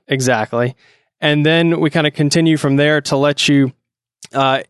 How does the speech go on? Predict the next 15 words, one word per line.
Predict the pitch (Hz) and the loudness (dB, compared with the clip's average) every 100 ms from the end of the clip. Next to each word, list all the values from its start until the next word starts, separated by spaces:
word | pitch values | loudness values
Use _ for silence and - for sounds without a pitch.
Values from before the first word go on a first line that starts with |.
| _ - | _ -2
in, | 143 147 | 0 2
in | 151 | 0
C | 151 180 | 0 0
R | 170 | 0
M | 160 | 0
by | 143 | -2
default, | 139 156 160 131 | 0 0 0 -2
it's | 135 | -2
just | 143 135 | -2 -2
a | |
flat | - 143 131 110 | -2 -2 -2 -2
list. | 113 - | -2 -2
So, | 135 123 | 0 0
you | 123 | 0
know, | 123 123 | 0 -2